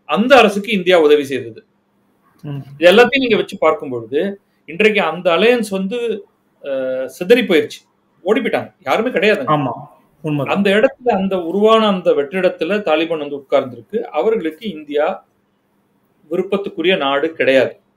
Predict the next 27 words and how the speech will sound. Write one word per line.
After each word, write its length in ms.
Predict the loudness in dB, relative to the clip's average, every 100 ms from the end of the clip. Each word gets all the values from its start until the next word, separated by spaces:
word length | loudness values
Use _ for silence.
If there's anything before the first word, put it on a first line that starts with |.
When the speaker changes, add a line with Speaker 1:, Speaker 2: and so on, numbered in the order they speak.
| _
Speaker 1:
இதுதான், 380 | -2 2 0 -2
இது 180 | -4 -4
வந்து 220 | -4 -6
நிதர்சனமான 560 | 0 0 0 -2 -2
உண்மை. 240 | -2 -6 -10 -14 _ _ _ _ _ _
Speaker 2:
ம். 60 | -10
ம். 200 | -10 -10 -20 _ _ _ -10
Speaker 1:
இந்த 140 | -4 -4
புள்ளியிலிருந்து 560 | -2 -2 2 4 2
நம்ம 320 | 0 0 2
ஆரம்பிக்கணும். 360 | 0 -2 -8 -8
இப்ப 140 | -2 0
உடனே 260 | 2 2
வந்து 200 | 0 0
இந்தியா 280 | -2 2 2
போய் 160 | 2 2
அவர்களை 280 | 2 4
அரவணைச்சிருமான்னா 1000 | 2 2 0 -4 -6 -10 -8 -8 -8 -12 -14 _
செய்யாது. 440 | _ -2 0 0 -4 _ _ _
காஷனோட, 600 | 0 0 0 -4 -2 0 0 -2 -8 _ -10
அஹ், 380 | -6 -4 -6 -8 -14
ரொம்ப 340 | -10 -6 -4
கவனமாக 480 | 0 2 2 0 0
பார்ப்பாங்க 480 | -2 -2 0 -2 -4
இங்க 120 | -6
என்ன 120 | -6
நடக்கிறதுன்னு. 640 | -4 -6 -6 -10 -12 -14